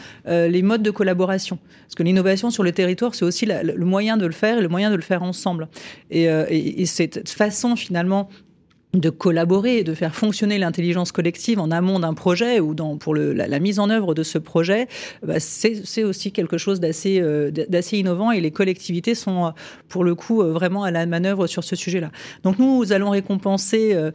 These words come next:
euh, les entreprises ou des associations, euh, ou des collectivités. Euh, nous verrons, euh, le, le jury, euh, pour, pour ne rien vous cacher, se, se réunit, euh, aujourd'hui.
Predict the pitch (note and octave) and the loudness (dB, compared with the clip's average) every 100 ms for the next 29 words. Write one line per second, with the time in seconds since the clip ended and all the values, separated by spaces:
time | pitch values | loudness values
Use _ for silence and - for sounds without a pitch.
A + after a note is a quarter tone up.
0 | - - - D#3 E3 F3+ F#3+ G3 - F#3+ | -8 -14 -6 0 2 2 2 0 0 -2
1 | - C4 D4 D4 G3+ F#3 F3 E3 D#3 D#3+ | 0 -2 0 2 2 4 4 2 0 0
2 | E3+ - F3 - B3 D#4+ D4+ E3 D#3 F#3+ | -2 0 -2 0 -2 0 0 2 2 0
3 | A3+ G3+ F3 - - D#3+ D#3+ F#3+ C#4+ F3 | 0 0 -2 -8 -10 -8 -4 0 2 2
4 | E3 D3+ E3+ A#3 D#4 A3+ E3 E3 E3 E3 | 2 2 2 2 2 2 2 2 2 2
5 | D#3+ D#3+ D#3+ G3 G#3+ A#3 G#3+ D#3 D3+ - | 2 2 2 2 2 2 2 2 0 -2
6 | D#3+ D#3 D3+ F3 F3 G#3 G#3 G3+ G3 A3 | -2 0 0 0 2 2 2 2 2 0
7 | - - - E3 F3+ F#3+ G3+ G#3+ G3+ C#3 | 0 -2 0 2 4 4 4 2 2 2
8 | - - - - A3+ A3+ A#3 B3 F4 | 0 -2 -6 2 4 4 2 0 -2